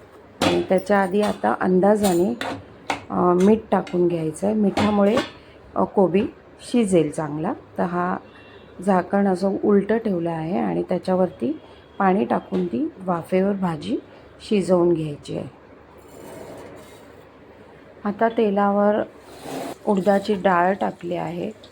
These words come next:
फोडणी केली आहे, त्याच्यावरती हिंग परतून घ्यायचं आहे, गॅस स्लोच ठेवायचा आहे. मग त्याच्यात कांदा,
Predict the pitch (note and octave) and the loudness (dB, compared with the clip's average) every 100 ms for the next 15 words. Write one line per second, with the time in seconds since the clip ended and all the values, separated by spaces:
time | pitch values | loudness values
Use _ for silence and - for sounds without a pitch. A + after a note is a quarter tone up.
0 | - - - F#3 E3+ E3+ - D#3 D#3+ G#3+ | -20 -8 -2 2 2 2 0 -2 -2 -2
1 | - - - - - - - - - - | -6 -20 -20 -20 -20 -20 -20 -20 -20 -20
2 | - - G3 G3 G3 F#3+ F#3 - G3+ F#3+ | -20 -2 -2 2 2 2 0 0 -2 2
3 | F#3+ F3+ E3 F#3+ B3+ - - - - - | 2 4 2 0 -2 -14 -20 -20 -18 -16
4 | - - - - - - - - - G#3+ | -16 -18 -20 -20 -20 -20 -20 -20 -4 -2
5 | F3 - A3 G#3+ F3+ E3 - E3+ D#3+ E3+ | -2 -2 -2 0 -2 -4 -6 -6 -6 -8
6 | B3+ - - - - - - - - F3+ | -10 -14 -20 -20 -14 -10 -12 -14 -8 2
7 | G3 G#3 - - - - - - - G3+ | 2 2 -4 -16 -20 -20 -20 -16 -2 2
8 | G#3+ - - F3 E3+ E3 E3 D#3+ D#3+ A3+ | 2 -2 -4 -2 -2 -4 -8 -8 -4 -4
9 | - - - - - - - - G3+ G3 | -4 -6 -6 -8 -8 -10 -12 -8 -6 0
10 | F#3 F#3 F#3 F#3 - - - - - - | 0 0 -4 -6 -10 -12 -14 -12 -12 -12
11 | - - F3+ E3+ E3+ F#3 | -10 -2 0 2 2 0